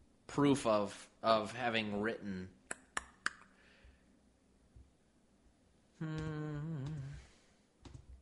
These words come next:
Hang on two seconds while I check our Twins page.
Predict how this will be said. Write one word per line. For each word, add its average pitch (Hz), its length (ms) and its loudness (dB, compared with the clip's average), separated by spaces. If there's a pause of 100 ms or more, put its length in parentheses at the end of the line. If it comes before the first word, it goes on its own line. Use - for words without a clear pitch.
(200)
Hang 139 160 4
on 113 140 4
two 175 200 4
seconds 123 420 6
while 113 140 8
I 113 100 6
check 113 240 4
our 104 100 6
Twins 113 280 -2
page. 85 400 -6